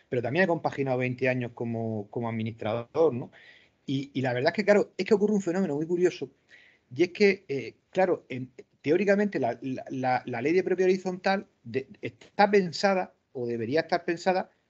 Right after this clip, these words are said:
para que fuera de uso común de manejo de los vecinos. Es decir, es una ley que tiene la particularidad de que personas ajenas al derecho que se sientan a debatir,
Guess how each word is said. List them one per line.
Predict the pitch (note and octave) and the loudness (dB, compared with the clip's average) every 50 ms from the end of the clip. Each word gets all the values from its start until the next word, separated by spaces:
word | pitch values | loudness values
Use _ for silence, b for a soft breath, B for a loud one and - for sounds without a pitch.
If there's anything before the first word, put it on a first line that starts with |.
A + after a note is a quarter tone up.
| _ _ _ _ | _ _ _ _
para | - C3 A#2 A2 | 0 0 0 0
que | A2 G#2+ | -4 -8
fuera | - - F3+ G3 G#3 | -2 0 4 4 4
de | G3 G3 | 4 4
uso | G3+ G3 G3 F#3 | 2 0 -2 -6
común | C#3+ A#2 - C#3+ G#3 B3 A3+ C3+ | -2 -2 -2 -2 -2 -6 -6 -6
de | B2+ B2+ | -6 -4
manejo | A#2+ A#2+ A#2+ C3+ C#3+ C#3 - D3 C3+ | -2 -2 -2 -2 -4 -4 -2 -2 0
de | C3 | 0
los | B2+ A#2+ _ _ | 0 -2 _ _
vecinos. | G#2 A2 G#2 - A3+ A#3 G#3+ E3+ C#3+ | -6 -6 -4 -4 -2 -2 0 0 0
Es | C3 | -2
decir, | B2+ - - E3 C3+ A2 - | -4 -2 -2 -2 -2 -2 -8
es | - A2+ G#2 | -12 -12 -8
una | C#3+ D3 C#3 | -2 0 4
ley | E3 G3 | 4 4
que | G3+ - | 4 2
tiene | A#2+ B2+ C#3 C#3 | 2 2 4 4
la | C#3 C#3 | 4 4
particularidad | C#3+ D3 - - D#3 D#3+ F3 F3 E3+ F#3+ G3+ A3 A#3 A#3 b b b b b | 2 0 0 -2 -2 0 0 2 2 4 6 4 4 4 b b b b b
de | _ C3 C#3 C3 | _ -2 -2 0
que | B2+ | 0
personas | A#2 A2+ G#2+ - C#3 D3+ D3+ D3 | -4 -4 -6 -4 0 0 0 0
ajenas | - D#3+ D#3 D#3+ D#3+ | 2 0 0 2 2
al | D#3+ D#3 | 2 4
derecho | D#3+ E3+ G#3+ - G3+ C#3 | 2 2 2 0 -2 -2
que | A#2+ | -2
se | G#2+ A2+ | -4 -4
sientan | A2 C3 C3+ C3 D3+ D3 | -4 -4 0 0 2 2
a | D3+ | 4
debatir, | D#3 D#3+ D#3+ E3 D#3+ G#3+ A#3 C4+ b | 2 4 4 4 2 2 -4 -4 b